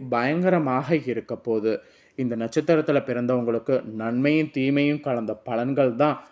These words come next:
இந்த டைம் பார்த்தீங்கன்னு வச்சுக்கோங்களேன், மாறி மாறி வரக்கூடிய சூழ்நிலையானது இருக்குது. இந்த மாதிரியான டைம் எதை பற்றியும் கவலைப்படாம இருந்து வருவது நல்லது.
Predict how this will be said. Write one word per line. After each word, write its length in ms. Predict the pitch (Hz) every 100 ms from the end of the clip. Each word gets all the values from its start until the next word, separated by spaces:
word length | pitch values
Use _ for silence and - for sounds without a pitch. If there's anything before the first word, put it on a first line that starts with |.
| _
இந்த 300 | - 156 151 143
டைம் 260 | 143 160 151
பார்த்தீங்கன்னு 440 | 139 123 131 143 147
வச்சுக்கோங்களேன், 260 | 143 135
மாறி 500 | 117 113 117 139 165
மாறி 320 | 156 143 151 156
வரக்கூடிய 640 | 131 123 123 139 127 120 120
சூழ்நிலையானது 800 | 139 151 147 127 113 104 104 113
இருக்குது. 720 | 123 110 104 - 107 117 113 - _ - _
இந்த 280 | 139 160 196
மாதிரியான 800 | 190 180 147 143 135 131 120 117 -
டைம் 280 | 135 147 -
எதை 260 | 127 123
பற்றியும் 520 | 160 165 - - 165 160
கவலைப்படாம 920 | 135 123 143 151 151 143 143 156 151
இருந்து 360 | 117 120 139 139
வருவது 540 | 120 113 107 113 139
நல்லது. 640 | - 113 107 110 107 113 -